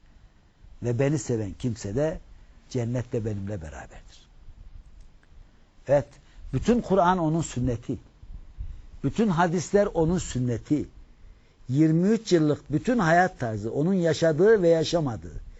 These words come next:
Sevdiği, sevmediği her şey onun sünneti. Onunla birlikte özellikle bir konuyla bütün sünnetine bir tavsiyede bulunur,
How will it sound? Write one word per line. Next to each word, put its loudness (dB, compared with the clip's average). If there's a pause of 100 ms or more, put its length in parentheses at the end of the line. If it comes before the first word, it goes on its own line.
(260)
Sevdiği, 4
sevmediği 2
her 4
şey 6
onun 2
sünneti. -2 (1300)
Onunla 4
birlikte -6
özellikle 0 (240)
bir 0
konuyla -2 (560)
bütün 0 (340)
sünnetine -2 (1000)
bir 0 (280)
tavsiyede 0
bulunur, -2